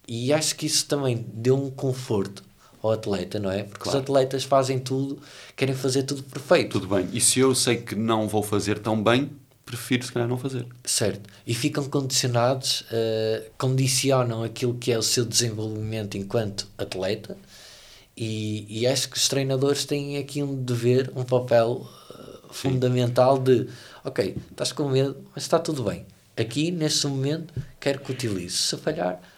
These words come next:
Speaker 1: está tudo bem, mas faz."
Speaker 2: E isso muitas vezes revela esse medo. Não é só um medo de usar esse pé menos dominante ou que não tem tanta, tanta técnica.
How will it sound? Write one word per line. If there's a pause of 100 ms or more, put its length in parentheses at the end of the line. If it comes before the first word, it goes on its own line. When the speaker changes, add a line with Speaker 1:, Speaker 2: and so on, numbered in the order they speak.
Speaker 1:
está
tudo
bem,
mas
faz." (260)
Speaker 2:
E
isso
muitas
vezes
revela
esse
medo. (480)
Não
é
só
um
medo
de
usar
esse
pé
menos
dominante
ou
que (300)
não
tem
tanta, (220)
tanta
técnica.